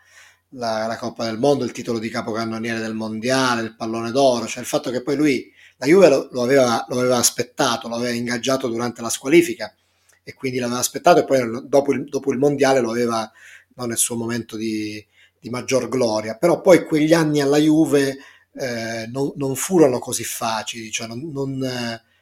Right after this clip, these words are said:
continuò a segnare, ma non con, con la stessa frequenza, non fu decisivo, ehm, come, come era stato, eh, con la nazionale nel settantotto e a maggior ragione nell'ottantadue.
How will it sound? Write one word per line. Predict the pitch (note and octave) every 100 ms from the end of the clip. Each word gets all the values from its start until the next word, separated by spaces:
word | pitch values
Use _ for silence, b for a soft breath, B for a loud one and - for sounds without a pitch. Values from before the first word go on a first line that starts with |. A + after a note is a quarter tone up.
| _ _ -
continuò | - A#2 A2+ D#3+
a |
segnare, | - C#3+ C#3+ C3 A2 G#2+
ma | A2
non | A#2+ D3+ C#3+
con, | C3 B2+ A#2+ -
con | B2+
la | A#2+
stessa | - C#3+ A#2+
frequenza, | B2 C#3+ D#3+ D#3+ D#3 B2
non | C3+ C#3
fu | - C#3+
decisivo, | A#2+ C3 C#3+ A2 B2+ B2 B2+ A#2+ B B B B _
ehm, | - A2 G#2+ A2 A2 G#2 G#2 G#2 G#2+ - - - -
come, | E3+ D#3
come | D#3 D3+
era | C3+
stato, | - D3 C#3 C3 C3 -
eh, | B2+ A#2+ A#2 A2
con | B2
la | A#2+
nazionale | A#2 - C3 C3+
nel | A#2+ A#2+
settantotto | - B2+ A#2 D#3 D3+
e | A#2+
a |
maggior | A2 A#2 B2+
ragione | A#2+ - B2+ A2+
nell'ottantadue. | A2+ G#2+ A#2 G#2 A#2 G#2 G#2 G#2